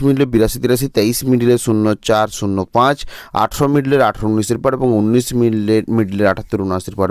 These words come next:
very excellent অত very important টার্গেট পার্ট হতে পারে। তো নেক্সট হচ্ছে চব্বিশ মিডল থেকে ঊনত্রিশ মিডলের দশ সিম টার্গেটের এক্সেলেন্ট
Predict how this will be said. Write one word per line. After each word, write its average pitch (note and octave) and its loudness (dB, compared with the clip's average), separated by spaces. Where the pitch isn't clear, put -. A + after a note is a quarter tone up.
very F#2+ -2
excellent G2+ -6
অত F#2 -6
very F2+ -4
important F2 -10
টার্গেট E2+ -6
পার্ট C3 0
হতে G2 -8
পারে। - -10
তো - 0
নেক্সট D#3 -2
হচ্ছে E3+ 0
চব্বিশ D3+ 2
মিডল E3 4
থেকে D#3+ -2
ঊনত্রিশ D3+ -2
মিডলের D#3 0
দশ B2 2
সিম C#3 0
টার্গেটের B2+ 0
এক্সেলেন্ট B2 -2